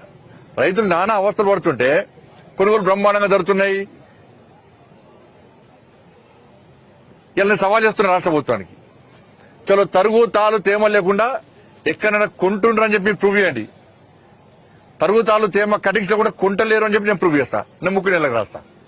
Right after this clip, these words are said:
మీకు సిద్ధం అదానికి, రాష్ట్ర ప్రభుత్వం సిద్ధం అదానికి.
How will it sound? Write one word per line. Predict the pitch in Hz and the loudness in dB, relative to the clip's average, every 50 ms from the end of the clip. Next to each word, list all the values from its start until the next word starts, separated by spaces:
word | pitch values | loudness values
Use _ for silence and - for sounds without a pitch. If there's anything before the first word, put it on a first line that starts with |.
| - - _ _ _ _ _ _ - - | -20 -20 _ _ _ _ _ _ -6 -6
మీకు | 175 - | -4 -2
సిద్ధం | 190 180 165 202 190 | -2 0 0 0 2
అదానికి, | 180 170 175 165 143 117 - - - - - - _ - - - _ - - - - - - _ _ - - _ _ _ _ - _ - - - - - - - - - | 2 0 0 -2 -4 -6 -12 -20 -20 -20 -20 -20 _ -20 -20 -20 _ -20 -20 -20 -20 -20 -20 _ _ -20 -20 _ _ _ _ -20 _ -20 -20 -20 -20 -20 -20 -12 -6 -2
రాష్ట్ర | 131 175 214 202 220 | 0 0 0 2 2
ప్రభుత్వం | 208 196 185 240 247 | 0 2 2 0 -2
సిద్ధం | - - 180 170 190 180 | -2 -2 0 0 2 2
అదానికి. | 170 147 147 123 104 - - | 2 0 0 -2 -4 -8 -14